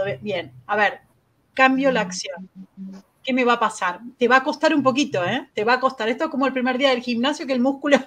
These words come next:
<laughs> cuesta. Te va a costar, pero arrancá que después, al revés, vas a sentirte más enérgico. Es como si hubieras roto la barrera, que también las chicas estaban hablando de eso. No sé, vos, Adri, ¿qué te estuvo pasando? Y ahora después leo los mensajes. Sí, cuenten, o,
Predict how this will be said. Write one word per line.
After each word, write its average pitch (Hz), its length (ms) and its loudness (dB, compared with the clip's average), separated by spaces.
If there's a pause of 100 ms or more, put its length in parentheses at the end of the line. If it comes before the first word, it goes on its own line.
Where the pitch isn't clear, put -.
(100)
<laughs> - 180 -20
cuesta. 185 460 -6 (400)
Te 254 80 -2
va 269 60 4
a 262 40 -6
costar, 233 320 -2
pero 202 260 -4
arrancá 196 680 2
que 294 100 -2
después, 269 600 -2 (120)
al 208 120 -4
revés, 254 520 -2 (520)
vas 247 180 -2
a 294 60 -4
sentirte 262 380 -2
más 247 220 -2
enérgico. 240 560 -4
Es 226 80 -8
como 262 240 -2
si 233 180 -6
hubieras 247 260 2
roto 247 260 0
la 247 120 2
barrera, 220 340 0
que 185 100 -8
también 220 260 -4
las 226 120 -6
chicas - 260 -10
estaban 202 240 -8
hablando 202 340 -4
de 220 60 -2
eso. 226 300 -12 (1300)
No 247 120 0
sé, 277 180 6
vos, 285 260 4
Adri, 269 260 2
¿qué 262 120 0
te 269 100 -6
estuvo 254 280 0
pasando? 220 440 -2
Y 202 60 -2
ahora 233 140 2
después 247 260 0
leo 247 200 2
los 220 120 -2
mensajes. 202 420 -10 (200)
Sí, 277 300 -4
cuenten, 294 340 -4
o, 190 160 0